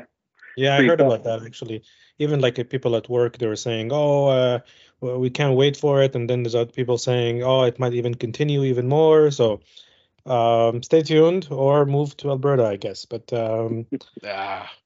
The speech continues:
Speaker 1: <laughs> okay, let's talk. Um, let's talk hockey, guys. Um, I'm looking at, um, a few things here on my side. So, um, like you said in March, let's, let's begin with the hockey, uh, news on the Montreal front,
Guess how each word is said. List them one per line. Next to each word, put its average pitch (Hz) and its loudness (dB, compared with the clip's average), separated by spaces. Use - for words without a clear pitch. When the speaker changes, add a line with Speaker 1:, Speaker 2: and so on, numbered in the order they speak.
Speaker 1:
<laughs> 117 -6
okay, - 0
let's 165 4
talk. 160 0
Um, 123 0
let's 147 -8
talk 151 0
hockey, 127 -2
guys. 107 -6
Um, 110 -8
I'm 117 -8
looking 143 0
at, 127 -2
um, 113 0
a 110 -10
few - -6
things 123 -6
here 120 0
on 107 -2
my 107 -4
side. 110 -2
So, 113 -2
um, 113 2
like 123 0
you 147 0
said 135 0
in 123 -2
March, 123 -2
let's, 123 -4
let's 127 -8
begin 135 0
with 127 2
the 117 0
hockey, 117 -2
uh, 104 -6
news 117 0
on 107 -8
the 107 -6
Montreal 120 2
front, 113 -2